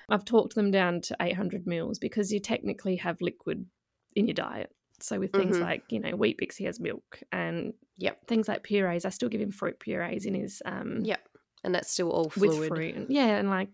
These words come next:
Speaker 1: yogurts and stuff, like, it's all water-based. So,
Speaker 2: Yep.
Speaker 1: but even eight hundred mils, like, I'm literally putting, shoving the drink bottle in his mouth every five minutes to get him
Speaker 2: Mm-hmm.
Speaker 1: to drink anywhere near that amount. Like, and then they get
Speaker 2: Yep,
Speaker 1: over
Speaker 2: that's
Speaker 1: it
Speaker 2: how
Speaker 1: and
Speaker 2: I
Speaker 1: they push
Speaker 2: feel.
Speaker 1: it away.
Speaker 2: And then they're over it and they push it away. And then it's,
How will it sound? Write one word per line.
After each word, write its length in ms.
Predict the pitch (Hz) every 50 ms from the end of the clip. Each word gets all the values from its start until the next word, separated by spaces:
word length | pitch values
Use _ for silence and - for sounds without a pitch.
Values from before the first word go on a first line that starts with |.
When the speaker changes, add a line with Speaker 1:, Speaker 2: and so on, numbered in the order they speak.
| _
Speaker 1:
yogurts 560 | - 226 196 190 180 185 180 190 208 - - -
and 140 | 214 202
stuff, 320 | - - - - - 190 -
like, 140 | - 196 202
it's 100 | - 220
all 100 | 202 196
water-based. 680 | 190 160 165 175 - - - - - 226 - - -
So, 340 | - - 226 196 185 180 202 196 - - - - - - - - -
Speaker 2:
Yep. 120 | 190 -
Speaker 1:
but 100 | - -
even 240 | 226 220 208 202 196
eight 160 | - - - -
hundred 240 | 185 190 185 180 185
mils, 280 | 175 170 170 180 -
like, 160 | 185 180 -
I'm 140 | 220 208 202 202
literally 320 | 214 214 - - 226 196
putting, 360 | 202 - 196 202 190 190 -
shoving 400 | - - - - 202 185 190 190
the 60 | 190
drink 240 | 180 - 185 185 -
bottle 200 | - 196 190 180
in 100 | 175 175
his 120 | 175 175 185
mouth 240 | 185 175 170 170 170 - -
every 640 | - 190 175 180 185 180 170 175 - - - - -
five 320 | - - - 196 180 180 180
minutes 320 | 185 196 208 208 - - -
to 80 | 269 269
get 60 | -
him 60 | -
Speaker 2:
Mm-hmm. 60 | 381 427
Speaker 1:
to 80 | 302
drink 260 | 180 - 175 170 - -
anywhere 240 | 180 180 185 185 175
near 220 | 175 180 190 226 240
that 160 | 214 208 -
amount. 420 | - - 240 - - - - -
Like, 280 | - 233 - - - - 240 - - - - - -
and 80 | - 220
then 120 | 226 233
they 100 | 247 247
get 160 | 233 - 208 -
Speaker 2:
Yep, 100 | - -
Speaker 1:
over 240 | 247 285 359 320 -
Speaker 2:
that's 180 | - - - -
Speaker 1:
it 40 |
Speaker 2:
how 40 | 202
Speaker 1:
and 80 | 196 226
Speaker 2:
I 80 | 226
Speaker 1:
they 100 | 226 -
push 140 | - 277 -
Speaker 2:
feel. 100 | 285 240
Speaker 1:
it 40 | 262
away. 140 | 262 311 381
Speaker 2:
And 100 | - -
then 120 | - - 240
they're 120 | 208 180
over 220 | 190 202 196 226
it 40 | -
and 80 | - 196
they 60 | 202
push 220 | 196 - 220 - -
it 80 | -
away. 380 | - 202 185 170 175 175 196 220
And 120 | 220 202
then 160 | 196 190 190 196
it's, 360 | 190 - - - - -